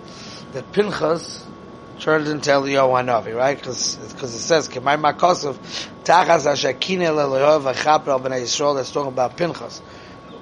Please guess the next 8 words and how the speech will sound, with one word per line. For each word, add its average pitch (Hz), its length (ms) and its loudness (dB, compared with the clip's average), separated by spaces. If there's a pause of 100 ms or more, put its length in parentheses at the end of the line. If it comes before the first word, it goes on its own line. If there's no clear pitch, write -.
Uh, 120 260 -2
Pinchas 151 380 0
had 139 200 0
Kanois 151 840 -2 (320)
when 135 140 -6
he 139 100 -6
was 131 340 -4
Pinchas, 156 920 0